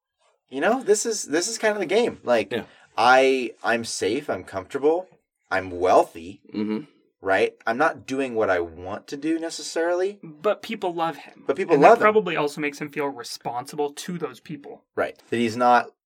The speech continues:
Speaker 1: he knows, basically what I'm trying to say, he knows how to play the game, right? And
Speaker 3: But
Speaker 1: so
Speaker 3: not initially.
Speaker 1: Not initially.
Speaker 3: Right.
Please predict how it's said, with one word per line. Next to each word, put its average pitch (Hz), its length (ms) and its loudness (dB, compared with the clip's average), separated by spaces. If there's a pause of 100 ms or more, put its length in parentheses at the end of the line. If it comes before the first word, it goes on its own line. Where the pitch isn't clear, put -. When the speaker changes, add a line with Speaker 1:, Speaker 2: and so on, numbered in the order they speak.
(220)
Speaker 1:
he 120 160 -8
knows, 131 340 2 (440)
basically 160 320 6
what 127 60 8
I'm 117 60 -2
trying 113 160 -2
to 90 40 -6
say, 80 340 -4 (400)
he 117 120 -4
knows 117 180 0
how 101 100 2
to - 60 -4
play - 160 -2
the - 100 -10
game, - 240 -16 (480)
right? 92 280 2 (100)
And 156 80 -4
Speaker 3:
But 190 100 -2
Speaker 1:
so - 180 2
Speaker 3:
not 175 160 6
initially. 185 460 -8 (240)
Speaker 1:
Not 196 180 12
initially. 98 480 0
Speaker 3:
Right. 139 220 -6